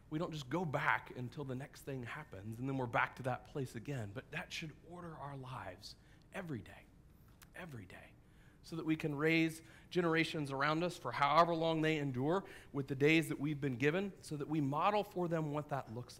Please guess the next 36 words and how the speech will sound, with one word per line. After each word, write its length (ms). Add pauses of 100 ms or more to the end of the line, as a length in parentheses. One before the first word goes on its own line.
like. 120 (580)
Because 240
at 80
the 160
end 160
of 100
the 80
day, 200
that 320
is 160
our 180
only 320
hope. 400 (220)
That 200
is 140
the 100
world's 400
only 260
hope. 340 (420)
And 140
so 160
our 120
prayer, 440 (420)
our 140
plea, 480 (480)
our 100
cry 540
to 100
the 60
Lord 480
is, 400
"Surely 360
you 140
are 100
coming 400
soon. 280